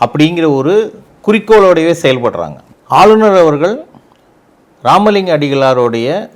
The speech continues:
கொள்கை கோட்பாடுபடி அவருடைய பிறந்த தினமான அன்னைக்கு வந்து நல்லதொரு கருத்தை நாட்டு மக்களுக்கு தெரிவிக்க வேணும் அப்படிங்கிறதுக்காக ஒரு கருத்தை வெளியிட்டா, அந்த கருத்துல இருக்கக்கூடிய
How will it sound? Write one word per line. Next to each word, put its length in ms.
கொள்கை 420
கோட்பாடுபடி 720
அவருடைய 380
பிறந்த 300
தினமான 480
அன்னைக்கு 400
வந்து 460
நல்லதொரு 580
கருத்தை 640
நாட்டு 340
மக்களுக்கு 460
தெரிவிக்க 460
வேணும் 260
அப்படிங்கிறதுக்காக 800
ஒரு 160
கருத்தை 360
வெளியிட்டா, 640
அந்த 380
கருத்துல 540
இருக்கக்கூடிய 840